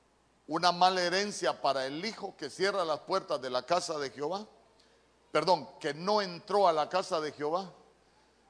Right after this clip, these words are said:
tenemos que repercute la misma herencia genética en Acaz,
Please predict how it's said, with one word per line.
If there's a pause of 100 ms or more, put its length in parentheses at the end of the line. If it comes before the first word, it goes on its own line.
(180)
tenemos
que
repercute
la
misma
herencia
genética (2500)
en
Acaz,